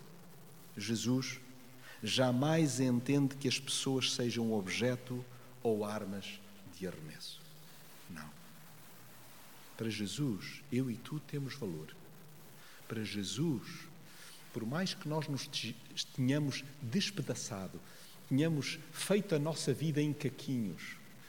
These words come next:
digam-me, prejudicamo-nos ou não tantas vezes? Escolhemos tantas vezes mal.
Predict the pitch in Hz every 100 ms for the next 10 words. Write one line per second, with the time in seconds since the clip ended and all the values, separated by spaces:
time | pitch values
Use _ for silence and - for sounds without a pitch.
0 | - 127 165 131 120 - - 196 190 156
1 | 147 - 151 135 120 98 104 98 107 107
2 | - 113 101 - 82 80 78 - - -
3 | - - - - - - 160 165 220 160
4 | - - 202 175 123 92 92 110 87 80
5 | 80 78 76